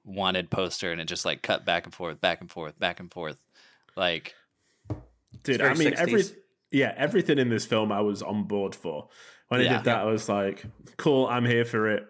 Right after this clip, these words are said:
Speaker 2: Like, these two people wanna find this guy. Um, but, I mean, what really,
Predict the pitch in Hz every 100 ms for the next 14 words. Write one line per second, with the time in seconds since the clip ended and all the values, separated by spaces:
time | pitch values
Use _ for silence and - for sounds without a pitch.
0 | _ 107 101 110 110 - 110 110 107 104
1 | 98 98 101 101 98 95 95 - _ _
2 | _ 104 101 - 98 92 95 - - -
3 | - - 98 98 95 92 104 _ _ _
4 | _ _ _ _ 139 120 - - 117 120
5 | 117 - - 131 - 117 110 117 120 107
6 | 104 104